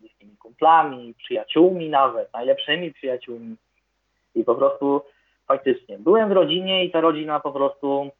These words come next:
mm, została. Fantastyczne rzeczy się robiło. Od piłki, przez niszowe sporty, zimowe sporty, e, do F jeden, e, i jeszcze do tego, e, studia i wszystkie magazyny i programy.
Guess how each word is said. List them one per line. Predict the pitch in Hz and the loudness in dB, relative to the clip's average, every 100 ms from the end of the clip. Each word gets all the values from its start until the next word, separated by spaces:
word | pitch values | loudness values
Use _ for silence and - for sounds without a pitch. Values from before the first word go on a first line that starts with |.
| _ | _
mm, | 240 135 135 135 269 143 | -12 -8 -8 -6 -6 -4
została. | 135 131 127 113 98 87 87 - | -2 2 2 4 2 -2 -6 -2
Fantastyczne | 131 131 147 - 135 | 0 0 -2 -8 -8
rzeczy | 127 127 | -8 -12
się | 123 113 | -10 -8
robiło. | 107 110 117 | -8 -2 0
Od | 139 - | 0 0
piłki, | 165 160 151 143 | 0 0 -2 -4
przez | 143 117 - _ - | -2 -4 -4 _ -18
niszowe | 131 147 156 147 - | -12 -2 0 0 -4
sporty, | - 151 147 151 147 143 _ _ _ _ _ _ _ | 2 2 2 0 -2 -4 _ _ _ _ _ _ _
zimowe | 143 127 123 123 127 | -10 -2 0 2 0
sporty, | - 127 120 - 117 113 110 _ _ _ | 2 2 2 -2 -2 0 -4 _ _ _
e, | - - - - 107 | -8 -6 -4 -4 -4
do | 117 117 110 | 2 6 6
F | - | 4
jeden, | 139 135 139 135 127 127 120 _ _ _ _ _ - | 2 4 6 6 4 0 -18 _ _ _ _ _ -10
e, | 110 113 117 113 110 110 _ _ _ | -2 2 4 6 4 0 _ _ _
i | 120 131 | -8 2
jeszcze | 143 143 - | 2 2 -8
do | 120 | -8
tego, | 117 123 120 110 - 113 | 0 2 2 -2 -6 -16
e, | 117 - | -14 -12
studia | 131 127 117 | -8 0 0
i | 120 | 0
wszystkie | - 123 127 123 123 120 | -8 -6 2 4 4 2
magazyny | 123 123 131 127 131 127 123 | 0 0 0 0 -6 -6 -8
i | 123 123 123 - | -10 -8 -8 -4
programy. | 135 131 127 110 | -4 2 4 2